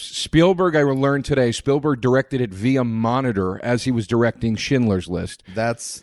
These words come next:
Speaker 2: that's offensive.
Speaker 1: Two is not a good movie in any stretch. Uh, one
Speaker 2: Wait, Schindler's List came out the same year as Jurassic Park.
Speaker 1: Yeah, that's what I'm saying.
Speaker 2: Oh, he directed one via monitor.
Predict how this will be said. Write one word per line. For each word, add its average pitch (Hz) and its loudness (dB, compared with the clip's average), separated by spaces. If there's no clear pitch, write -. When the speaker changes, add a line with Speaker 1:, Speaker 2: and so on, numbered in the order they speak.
Speaker 2:
that's - -6
offensive. 92 -10
Speaker 1:
Two 170 6
is 143 2
not 139 2
a 127 -2
good 117 0
movie 104 2
in 98 -6
any 131 0
stretch. 98 -6
Uh, 123 4
one 143 0
Speaker 2:
Wait, 175 -2
Schindler's 240 -2
List 196 -2
came 170 -4
out 160 -2
the 127 -10
same 151 -4
year 117 -2
as 87 -14
Jurassic 95 -8
Park. 60 -12
Speaker 1:
Yeah, 170 0
that's 117 -10
what 151 -6
I'm 139 -6
saying. 127 -4
Speaker 2:
Oh, 151 4
he 147 2
directed 135 0
one 104 -6
via 110 -2
monitor. 82 -12